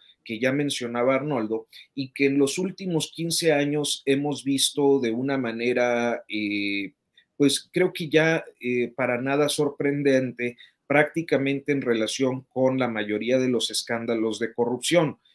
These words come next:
O sea, si pasamos, por ejemplo, de, de hecho más tiempo, tendríamos que remitirnos al Pemex Gate del dos mil, este, a los amigos de Fox, inclusive en el dos mil,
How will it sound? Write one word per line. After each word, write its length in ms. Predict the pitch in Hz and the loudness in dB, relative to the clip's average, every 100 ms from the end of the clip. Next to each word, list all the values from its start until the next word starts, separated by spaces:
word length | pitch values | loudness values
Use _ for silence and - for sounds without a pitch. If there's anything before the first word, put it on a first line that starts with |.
| _ | _
O 120 | 107 | -8
sea, 360 | - 120 113 107 | -2 0 0 0
si 200 | - - | -2 -4
pasamos, 540 | - 113 - 135 143 - | -6 -4 0 0 0 -4
por 180 | 127 131 | -2 -2
ejemplo, 640 | - 135 123 135 127 127 _ _ | 0 -2 0 2 2 2 _ _
de, 460 | 110 113 110 110 113 | -4 0 2 2 2
de 100 | 120 | 2
hecho 240 | 165 214 | 2 0
más 240 | 180 175 - | 0 -2 -2
tiempo, 540 | 170 226 - 120 104 | -2 -4 -2 0 0
tendríamos 520 | 120 120 139 165 170 - | -4 0 2 2 2 0
que 100 | 165 | 2
remitirnos 680 | 165 156 - 143 147 147 123 | 2 0 0 0 0 0 -2
al 140 | 113 | -2
Pemex 380 | 120 113 110 - | -2 -2 -4 2
Gate 260 | 135 143 | 4 4
del 180 | 143 143 | 4 4
dos 260 | 139 135 147 | 4 0 2
mil, 380 | 165 160 156 - _ _ _ _ - | 2 2 0 -6 _ _ _ _ -6
este, 1080 | 113 107 - - - 117 113 110 110 110 - | -2 0 -2 -4 -4 0 2 4 4 2 2
a 80 | 127 | 4
los 220 | 139 151 | 6 4
amigos 360 | 147 185 196 - | 4 6 6 6
de 100 | 117 | 2
Fox, 400 | 156 185 190 135 | 4 4 2 -4
inclusive 640 | 123 117 117 156 143 123 | -4 -6 -2 0 2 0
en 120 | 117 | 0
el 140 | 104 | -6
dos 220 | 101 107 117 | -6 -8 -4
mil, 340 | 135 123 | -2 -2